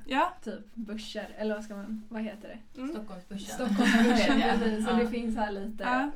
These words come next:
Speaker 2: Är det bara i Sverige då ni investerar eller liksom är det över hela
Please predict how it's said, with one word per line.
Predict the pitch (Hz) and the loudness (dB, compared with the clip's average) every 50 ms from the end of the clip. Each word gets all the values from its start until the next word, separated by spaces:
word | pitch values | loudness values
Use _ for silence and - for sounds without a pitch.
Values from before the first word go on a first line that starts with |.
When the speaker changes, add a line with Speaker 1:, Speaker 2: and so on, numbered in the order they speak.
| - | -6
Speaker 2:
Är | - 220 220 | -6 -4 -2
det | 214 | 0
bara | 220 214 247 240 220 202 202 208 226 285 311 | 0 0 0 -2 0 0 0 -2 -2 -4 -4
i | 294 | -6
Sverige | - - 226 208 202 202 220 285 311 | -8 -8 -8 -8 -6 -6 -4 -4 -4
då | 285 214 | -4 -4
ni | 185 175 | -6 -8
investerar | 175 190 202 - - 175 180 | -12 -12 -12 -10 -10 -10 -10
eller | 180 180 170 | -10 -10 -10
liksom | 180 190 202 208 208 196 | -10 -10 -10 -12 -12 -12
är | 190 185 170 | -12 -12 -12
det | 185 180 | -12 -12
över | - - 190 185 202 | -12 -12 -12 -10 -10
hela | 214 214 220 175 175 170 165 151 - - | -8 -8 -8 -8 -8 -10 -10 -10 -12 -12